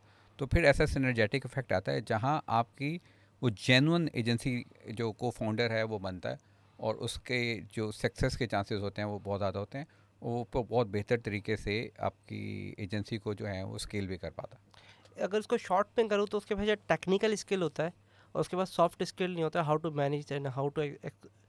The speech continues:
Speaker 2: मतलब, उसको एक्सेल करना है, like, तो वो उसको फिर अलग से जाके सीखना पड़ेगा। Is it?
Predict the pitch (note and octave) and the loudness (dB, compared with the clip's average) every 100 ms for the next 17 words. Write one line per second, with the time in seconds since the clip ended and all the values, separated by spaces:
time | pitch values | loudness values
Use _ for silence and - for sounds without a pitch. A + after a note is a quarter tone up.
0 | _ _ - _ D3 D3 D3+ - D#3+ - | _ _ -20 _ -2 0 0 0 0 -2
1 | E3 - E3+ E3 D3+ C3+ C#3+ D3 C#3+ - | -4 -2 0 2 2 2 0 -2 -4 -4
2 | D3+ D3+ F#3 E3+ - D#3+ E3+ D3+ D3 D#3 | 0 2 2 0 -4 -2 0 0 -2 -2
3 | D3 D3 - C#3+ C#3+ C3+ B2 B2 C#3 - | -2 -2 -6 -6 -6 -6 -6 -8 -10 -8
4 | D3+ C#3+ | -4 -4